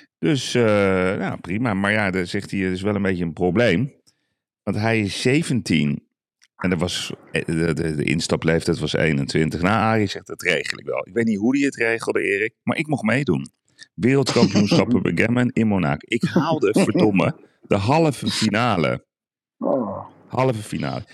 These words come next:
Speaker 1: En ik speel tegen een of andere Amerikaan. Echt zo'n kut Amerikaan, zoals jij dat altijd
Speaker 2: Ja.
Speaker 1: zegt.
Speaker 2: Ja.
Speaker 1: En het was, eh, heel spannend.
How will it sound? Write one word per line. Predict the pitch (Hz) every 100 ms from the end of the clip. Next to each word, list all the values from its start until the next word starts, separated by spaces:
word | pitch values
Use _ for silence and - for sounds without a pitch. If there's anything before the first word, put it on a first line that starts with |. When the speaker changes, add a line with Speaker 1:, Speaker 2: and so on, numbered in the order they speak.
| - -
Speaker 1:
En | -
ik | 139
speel | - 147
tegen | 143 120 113 80
een | 117
of | 104
andere | 107 98 92 92
Amerikaan. | 76 92 90 85 82 120 101 78 71
Echt | -
zo'n | - - - _ - - _ _
kut | - 104
Amerikaan, | - 76 69 71 73 69
zoals | 73
jij | 80 69
dat | -
altijd | 76 67 -
Speaker 2:
Ja. |
Speaker 1:
zegt. | 82 78 - - - - - - - -
Speaker 2:
Ja. | 131
Speaker 1:
En | 110
het | 98
was, | 110 117 -
eh, | 117 101 98 92
heel | 98 120 151
spannend. | - 113 113 113 107